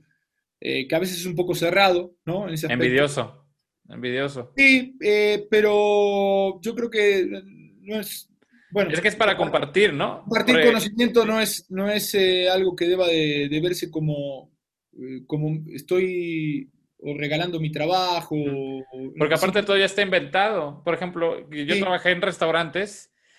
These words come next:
Speaker 2: y ahí hay una filosofía de trabajo en equipo tremenda entre
Speaker 1: Ujú.
Speaker 2: los chefs, o sea, famosos, y se, se comparten sus recetas, sus modos, todo, o sea, se, ah, se abren.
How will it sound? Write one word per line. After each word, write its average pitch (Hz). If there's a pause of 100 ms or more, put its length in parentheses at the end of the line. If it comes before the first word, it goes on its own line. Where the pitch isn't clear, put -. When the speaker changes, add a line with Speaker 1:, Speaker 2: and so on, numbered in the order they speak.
(180)
Speaker 2:
y 151
ahí 156
hay 170
una 208
filosofía 165
de 208
trabajo 208
en 180
equipo 175
tremenda 143 (260)
entre 131
Speaker 1:
Ujú. 135
Speaker 2:
los 131
chefs, - (160)
o -
sea, 135
famosos, 151 (380)
y 190
se, 175
se 156
comparten 156
sus 175
recetas, 151
sus 135
modos, 160
todo, 190
o -
sea, 175 (220)
se, -
ah, 151
se -
abren. 220